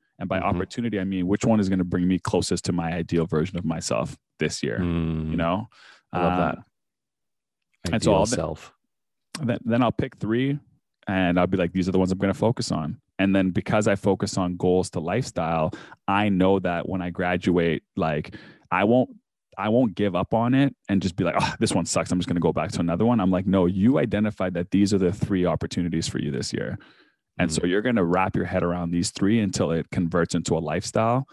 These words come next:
Speaker 1: And once it's converted into a lifestyle and you've, you solve that challenge, then I go back for the rest." And I,
Speaker 2: Mm.
Speaker 1: and then I'll just go back for the rest and, you know, pull 'em out and tackle those ones, uh, accordingly. 'Cause knee health, for example,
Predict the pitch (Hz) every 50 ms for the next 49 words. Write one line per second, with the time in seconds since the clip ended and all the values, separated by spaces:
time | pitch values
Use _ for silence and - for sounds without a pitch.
0 | _ _ _ - - 82 92 117 120 - 127 - - 113 98 92 95 98 98 98
1 | 92 - 95 82 82 82 85 101 - - 107 107 107 113 113 - - - 95 87
2 | 85 87 87 104 - _ _ - - 95 90 - - - 95 90 90 92 90 -
3 | 85 78 71 - _ _ _ _ _ - - - 85 85 87 101 120 135 143 -
4 | - _ - _ _ _ _ _ _ _ - 113 127 135 127 117 113 107 90 -
5 | 87 85 101 - - 64 53 64 62 - - - - - - _ _ _ _ _
6 | _ - - 90 85 85 85 85 85 85 92 90 82 78 76 78 76 90 95 92
7 | 87 85 87 92 87 - - 92 85 80 82 78 82 - - 90 82 80 82 80
8 | 82 85 - - 69 73 80 69 73 67 69 87 80 78 76 76 78 - - -
9 | - 101 82 85 82 82 80 80 80 80 78 73 69 64 - - - - - -
10 | _ _ _ - - 95 87 - 87 80 82 82 80 - 82 82 80 76 90 -
11 | - - 76 71 - - 80 85 - - 90 85 82 82 82 82 80 82 104 -
12 | - - - - - 107 98 107 113 120 107 - 98 92 - - - 87 82 80
13 | - 82 - 87 - - 67 67 -